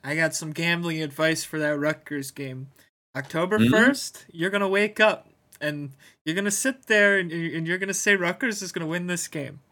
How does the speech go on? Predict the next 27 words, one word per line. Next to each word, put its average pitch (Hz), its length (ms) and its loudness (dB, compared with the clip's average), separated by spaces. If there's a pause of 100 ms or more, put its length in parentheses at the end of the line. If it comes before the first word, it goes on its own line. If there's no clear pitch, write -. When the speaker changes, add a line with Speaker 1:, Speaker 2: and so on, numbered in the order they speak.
(480)
Speaker 1:
Rutgers 208 400 -2
is 165 100 -6
gonna 147 160 -6
come 190 240 -4
out 233 200 6
and 156 120 -4
they're 208 100 4
gonna 302 140 0
take 254 300 -2
a 208 40 -2
lead. 196 380 -4
They're 190 100 -2
gonna 269 140 -4
take 240 280 -2
an 170 80 -4
early 165 300 -4
lead. 143 340 -10 (680)
Speaker 2:
Punch 131 160 6
'em 123 80 6
in 127 40 10
the 117 60 8
mouth. 87 320 4 (260)
Speaker 1:
And 143 80 -8
what 170 180 -2
you're 190 80 4
gonna 208 240 2
do 240 360 -2